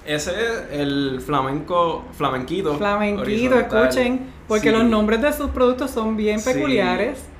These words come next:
Speaker 1: Eh, esa idea es de mi hermana, de Elena, y
Speaker 2: Ujú.
Speaker 1: yo creo que también algo bien importante de aquí es que, pues, somos un equipo de trabajo.
Speaker 2: Ujú.
Speaker 1: Este, creo que ha sido, o sea, no, no sería posible sin todo el equipo que tenemos. Este,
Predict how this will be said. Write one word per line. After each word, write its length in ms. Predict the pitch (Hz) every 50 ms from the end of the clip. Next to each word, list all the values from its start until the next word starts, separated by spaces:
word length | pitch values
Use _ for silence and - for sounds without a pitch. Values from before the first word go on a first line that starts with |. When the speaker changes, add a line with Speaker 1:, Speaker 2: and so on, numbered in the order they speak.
| - - -
Speaker 1:
Eh, 760 | 127 135 131 131 127 127 123 127 127 127 127 127 127 123 123 - - - - - - - - -
esa 260 | 131 139 139 165 160
idea 240 | 165 175 190 180 175
es 60 | 156 139
de 60 | 147
mi 60 | 151
hermana, 480 | 165 160 156 156 147 131 127 135 147 190 - -
de 140 | 123 127 127
Elena, 340 | 131 156 151 131 123 127 139 147 - - - - 196 185
y 40 | 185 175 180 180 175 175 185 98
Speaker 2:
Ujú. 60 | -
Speaker 1:
yo 80 | - 127
creo 140 | - - 131
que 560 | 143 147 143 143 143 143 143 139 135 131 127
también 420 | 123 127 127 127 127 131 139 139 131
algo 220 | 127 123 127 131
bien 140 | 131 135 135
importante 460 | 131 131 131 127 127 135 131 127 139
de 120 | 135 131 131
aquí 80 | 131 139
es 60 | 147 143
que, 100 | 156 139 123
pues, 180 | 123 120 117 -
somos 180 | - 120 120 120 123 127
un 60 | 131
equipo 280 | 127 135 131 127 135 135
de 60 | 131
trabajo. 420 | 135 135 139 139 131 - - 127 - - - - - 165 156 165 170 165
Speaker 2:
Ujú. 80 | 170 -
Speaker 1:
Este, 840 | 113 - - - - 117 120 117 113 113 107 107 107 98 95 90 - - - - - - - -
creo 240 | 117 117 117 113
que 800 | 123 123 123 127 127 127 123 120 120 113 110 110 101 - - - - - - - - -
ha 100 | - 120 117
sido, 500 | - 139 135 135 135 135 131 131 127 123
o 40 | 120
sea, 200 | 123 127 127 127
no, 240 | 127 127 127 127 131
no 180 | 135 135 135
sería 260 | 139 165 151 147 143 143
posible 420 | 143 143 - 151 147 143 139 135
sin 320 | - - 131 123 120 120 120
todo 180 | 123 117 120 120
el 60 | 123
equipo 260 | 127 127 123 123 131 127
que 80 | 127
tenemos. 380 | 123 131 135 143 147 143 139 143 147 147 - - -
Este, 720 | 127 120 123 - - - 123 117 117 113 110 101 104 101